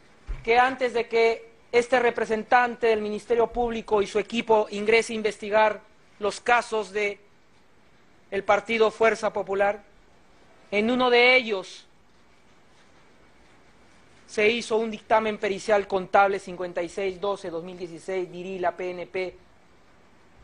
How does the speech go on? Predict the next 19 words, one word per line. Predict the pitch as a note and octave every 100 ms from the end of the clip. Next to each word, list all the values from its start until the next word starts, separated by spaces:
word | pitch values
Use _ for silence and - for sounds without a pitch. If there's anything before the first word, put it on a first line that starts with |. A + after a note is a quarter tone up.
| -
de | G3 G#3+
la |
Oficina | G#3+ G#3+ A#3 A#3
de | G#3+
Peritaje | G3+ F#3+ G#3+ G#3+ G3
Contable | F#3+ F3+ - A3 G#3+ F3 D3 - _ _ _ _ _ _ _
de | G3 G3
la | F#3+
Dirección | F#3+ F#3 G#3+ G#3
de |
Investigación | G#3 F#3+ G3+ F#3 - G#3
de | G3+
Lavado | F#3 F#3+
de | G3
Activos | - G#3+ G3+ F#3+
de |
la | F3
Policía | F3+ E3+ - F#3
Nacional. | F3 D#3 D#3+ D#3+ D#3